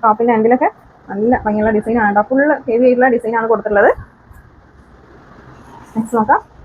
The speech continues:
വീഡിയോയിലെല്ലാം കുറച്ചും കൂടെ ഡാർക്ക് ഷെയ്ഡ് ആണ് കേട്ടോ ഫസ്റ്റ് കാണിച്ചത്. നെക്സ്റ്റ് നല്ലൊരു ഓഫ് വൈറ്റ് ആണ്, ക്രഞ്ചി മെറ്റീരിയൽ ആണ്,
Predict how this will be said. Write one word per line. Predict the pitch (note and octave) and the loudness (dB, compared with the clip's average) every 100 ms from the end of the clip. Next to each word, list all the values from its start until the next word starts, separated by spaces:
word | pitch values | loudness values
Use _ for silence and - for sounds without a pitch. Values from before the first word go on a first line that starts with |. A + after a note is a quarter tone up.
| D4 | -2
വീഡിയോയിലെല്ലാം | D#4 E4+ E4 D#4+ F#4 | 2 2 2 0 0
കുറച്ചും | D4+ - D#4 | -2 -2 0
കൂടെ | D#4 B3 | 0 2
ഡാർക്ക് | A#3 B3 - - | 2 2 -2 -8
ഷെയ്ഡ് | B3+ | -2
ആണ് | A#3+ | -2
കേട്ടോ | F#3+ A3 | -2 -2
ഫസ്റ്റ് | G3+ - | -2 -2
കാണിച്ചത്. | G#3+ A3 C#4+ - | 0 0 -2 -2
നെക്സ്റ്റ് | A3+ A#3 C#4+ | -8 -2 0
നല്ലൊരു | A#3+ A#3+ G3+ | 4 2 4
ഓഫ് | G3+ - | 0 2
വൈറ്റ് | A3 A3+ | -2 0
ആണ്, | A3 B4 - _ - - - - _ _ _ - - - - - - - - - - - - | 0 0 -6 _ -20 -20 -20 -20 _ _ _ -20 -20 -20 -20 -20 -20 -20 -20 -20 -20 -20 -4
ക്രഞ്ചി | A#3 A3 A#3 A#3 | 0 0 0 0
മെറ്റീരിയൽ | A3+ A#3 | 2 4
ആണ്, | A3+ | 4